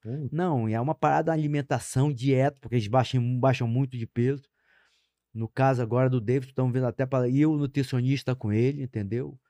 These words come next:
Speaker 2: Tipo assim, como nós, sabe? É, é uma, é,
Speaker 1: É
Speaker 2: é
Speaker 1: uma
Speaker 2: como se
Speaker 1: parada
Speaker 2: fosse um
Speaker 1: muito
Speaker 2: carro de corrida. Nem o
Speaker 1: Tem que
Speaker 2: Paulo,
Speaker 1: tá
Speaker 2: é.
Speaker 1: tudo alinhadinho,
Speaker 2: Nem o
Speaker 1: tudo
Speaker 2: Borrachinha, lo-, luta agora, Paulo Borrachinha, luta dia treze de,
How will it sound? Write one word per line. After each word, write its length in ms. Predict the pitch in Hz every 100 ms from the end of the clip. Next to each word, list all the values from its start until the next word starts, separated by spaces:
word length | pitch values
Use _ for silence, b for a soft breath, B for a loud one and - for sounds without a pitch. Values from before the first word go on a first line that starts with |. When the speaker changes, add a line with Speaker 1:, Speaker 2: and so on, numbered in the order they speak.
| _ _ _ _ _ _ _ _
Speaker 2:
Tipo 200 | - 127
assim, 140 | 123 120
como 160 | 127 131
nós, 180 | 127 117 123 117 -
sabe? 340 | 147 110 117
É, 220 | 123 143 _
é 160 | 143 156
uma, 200 | 185 -
é, 100 | 90
Speaker 1:
É 460 | 82 76 78 87 92
Speaker 2:
é 40 |
Speaker 1:
uma 80 | 92
Speaker 2:
como 160 | - -
se 20 |
Speaker 1:
parada 220 | 92 98 120
Speaker 2:
fosse 180 | 101 107
um 20 |
Speaker 1:
muito 120 | 120
Speaker 2:
carro 260 | 185 180 185
de 120 | 185
corrida. 580 | 190 170 139 160 139 127 _ _ -
Nem 180 | 127 147
o 40 |
Speaker 1:
Tem 120 | 147
que 40 | 147
Speaker 2:
Paulo, 180 | 151
Speaker 1:
tá 300 | 127 135 - _ -
Speaker 2:
é. 260 | 120 113 98
Speaker 1:
tudo 200 | 131 131
alinhadinho, 580 | 127 123 107 85 107 143
Speaker 2:
Nem 80 | 131
o 40 |
Speaker 1:
tudo 60 | 135
Speaker 2:
Borrachinha, 520 | 135 107 - 143 139
lo-, 360 | 120 131 131 127
luta 340 | 123 131 135
agora, 340 | 113 117 131 127
Paulo 300 | 123 131 127
Borrachinha, 600 | 117 113 104 - 131 120
luta 360 | 117 131 123
dia 440 | 104 110 117 104 95 _ _ _ _ _ _ _ _ _
treze 640 | - 123 135 151 135 120 127
de, 720 | 101 120 117 110 104 101 95